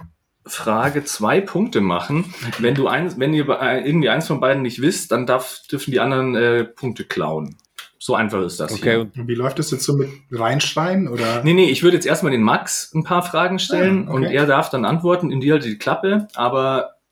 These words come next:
Speaker 1: wenn er das, irgendwas nicht weiß, dann dürft ihr reinschreien oder
Speaker 2: So,
Speaker 1: so.
Speaker 2: Ha-, Hausfragen in der Schule sozusagen.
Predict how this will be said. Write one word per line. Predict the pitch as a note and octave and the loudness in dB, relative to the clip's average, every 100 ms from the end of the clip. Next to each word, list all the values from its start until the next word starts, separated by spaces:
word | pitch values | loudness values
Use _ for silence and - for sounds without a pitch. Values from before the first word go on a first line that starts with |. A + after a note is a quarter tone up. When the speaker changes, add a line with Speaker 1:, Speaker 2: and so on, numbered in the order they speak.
| - | -2
Speaker 1:
wenn | A#2+ A#2 | 0 4
er | C#3+ | 4
das, | D3 | 2
irgendwas | C#3 C#3+ D#3+ D3 - | -2 0 2 2 -2
nicht | G#2 | -2
weiß, | F#2+ B2 F#3 - - | 0 2 0 -4 -4
dann | C3 C3 C#3 C3 | 0 0 0 2
dürft | B2+ C3 | 2 0
ihr | B2+ C3 B2+ | -2 0 2
reinschreien | E2 F2+ - D#2 D#2 | 0 -2 -4 -4 -6
oder | D2 | -6
Speaker 2:
So, | G#2 | -8
Speaker 1:
so. | E2+ - | -10 -10
Speaker 2:
Ha-, | A2 A#2 | -4 0
Hausfragen | A#2 C#3+ - A#2+ A2 A#2 | 0 0 -2 -4 -4 -6
in | A2 | -4
der | A2 | -4
Schule | - A2+ A2+ F#2+ | -4 -6 -4 -4
sozusagen. | F2+ E2+ F2+ F2+ F#2 | -6 -8 -10 -10 -12